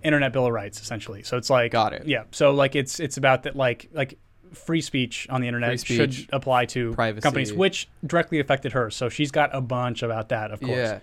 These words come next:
Speaker 2: Is that the one that's, that's, there's another that's maybe
Speaker 1: She's
Speaker 2: about,
Speaker 1: got,
Speaker 2: like,
Speaker 1: like,
Speaker 2: tech
Speaker 1: ten.
Speaker 2: companies.
Speaker 1: She's got,
Speaker 2: Yeah,
Speaker 1: like,
Speaker 2: yeah, yeah.
Speaker 1: ten about that.
Speaker 2: Yeah.
Speaker 1: Um,
Speaker 2: Dal
Speaker 1: okay.
Speaker 2: Reese, hello, welcome.
Speaker 1: Hello, Dal Reese.
Speaker 2: We, Dal Reese and I connected on Instagram
Speaker 1: Did you?
Speaker 2: finally. Yeah,
Speaker 1: Cool.
Speaker 2: yeah, I just wasn't aware that it was Dal Reese, <laughs> so I was like,
Speaker 1: Oh, really?
Speaker 2: "Hey, what's up?"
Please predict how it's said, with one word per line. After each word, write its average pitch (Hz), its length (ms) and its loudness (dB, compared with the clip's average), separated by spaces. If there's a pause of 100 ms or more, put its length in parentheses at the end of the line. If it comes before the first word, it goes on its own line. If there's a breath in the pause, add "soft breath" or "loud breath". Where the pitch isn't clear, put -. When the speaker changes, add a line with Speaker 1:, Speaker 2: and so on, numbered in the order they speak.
(120)
Speaker 2:
Is 139 100 -4
that 180 180 4
the 190 100 4
one 170 260 2
that's, 143 300 0
that's, - 480 -4
there's 160 180 4
another 185 340 2
that's 147 280 -2
maybe 139 120 0
Speaker 1:
She's 185 140 6
Speaker 2:
about, 175 180 8
Speaker 1:
got, - 20 2
Speaker 2:
like, 120 60 2
Speaker 1:
like, 151 140 8
Speaker 2:
tech 120 180 6
Speaker 1:
ten. 131 220 4
Speaker 2:
companies. 104 380 -10
Speaker 1:
She's 147 120 -4
got, - 80 6
Speaker 2:
Yeah, - 60 2
Speaker 1:
like, 147 120 4
Speaker 2:
yeah, 104 60 -4
yeah. 104 60 -4
Speaker 1:
ten 135 180 2
about 113 240 -4
that. 107 220 -6 (480 soft breath)
Speaker 2:
Yeah. 95 240 -4 (400)
Speaker 1:
Um, 139 160 0
Speaker 2:
Dal 143 180 6
Speaker 1:
okay. 175 80 4
Speaker 2:
Reese, 208 240 2
hello, 160 280 6
welcome. 123 500 2
Speaker 1:
Hello, 185 320 -2
Dal 139 260 -8
Reese. - 220 -18
Speaker 2:
We, 147 220 4
Dal 151 340 4
Reese 175 180 0
and 160 80 -2
I 151 60 2
connected 139 400 -2
on 123 140 0
Instagram 120 480 -4
Speaker 1:
Did 175 140 6
you? 339 140 6
Speaker 2:
finally. - 160 -8
Yeah, 131 180 8
Speaker 1:
Cool. 120 80 4
Speaker 2:
yeah, 113 140 2
I 113 80 2
just 127 200 -8
wasn't 131 240 2
aware 120 240 2
that 113 120 -2
it 113 80 0
was 113 180 -4
Dal 113 180 4
Reese, 113 240 2
<laughs> - 80 0
so 147 120 0
I 151 120 2
was - 180 -4
like, 143 140 8
Speaker 1:
Oh, 160 40 10
really? 160 240 6 (180)
Speaker 2:
"Hey, 170 320 2 (120)
what's 143 240 -2
up?" 165 220 6